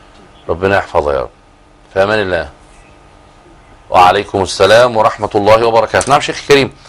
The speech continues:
هذه الأم التي لا تريد أن توزع هذه العشر أفدنة.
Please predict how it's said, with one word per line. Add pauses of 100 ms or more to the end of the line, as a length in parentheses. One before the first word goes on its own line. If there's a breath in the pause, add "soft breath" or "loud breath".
(200 loud breath)
هذه
الأم
التي
لا
تريد
أن
توزع
هذه
العشر
أفدنة.